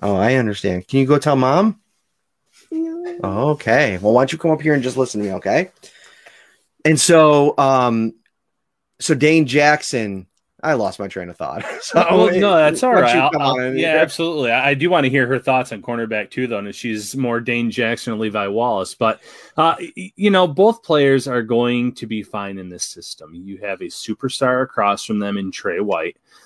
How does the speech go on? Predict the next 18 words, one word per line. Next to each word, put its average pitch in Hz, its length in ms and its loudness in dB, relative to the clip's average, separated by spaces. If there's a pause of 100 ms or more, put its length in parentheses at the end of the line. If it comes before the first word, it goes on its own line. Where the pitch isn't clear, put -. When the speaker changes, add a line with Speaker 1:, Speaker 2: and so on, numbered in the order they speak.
Speaker 2:
So 120 200 2
whoever 190 440 6
wins 120 340 2
that 120 220 2
job, 95 380 -2
yes, 92 400 -8
they're 87 120 -14
gonna 95 200 -12
get 110 160 -8
targeted 113 400 -4
a 113 80 0
lot. 101 220 0
They're 104 100 -8
gonna 101 160 -6
give 98 140 -4
up 95 140 -8
some 98 160 -12
catches. - 500 -12